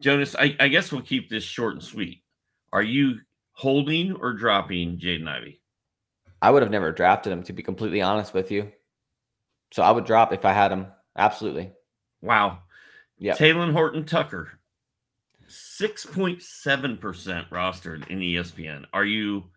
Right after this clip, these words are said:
Speaker 1: holding or dropping? He played twenty-two minutes and scored
Speaker 2: Mm-hmm.
Speaker 1: eight points and was highly disappointing on opening night.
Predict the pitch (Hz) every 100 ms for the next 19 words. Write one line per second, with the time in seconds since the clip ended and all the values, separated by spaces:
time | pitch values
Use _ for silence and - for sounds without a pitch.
0 | _ _ _ _ - 147 156 160 120 87
1 | 117 107 107 104 95 110 107 104 101 98
2 | 87 _ _ _ _ _ 131 127 98 -
3 | 151 180 175 175 165 127 120 113 95 -
4 | - - 90 110 110 92 90 101 - 101
5 | 92 87 - 95 87 87 - _ _ _
6 | _ _ - 127 131 117 98 101 - -
7 | 92 90 82 80 - _ _ - 85 80
8 | 76 76 71 69 -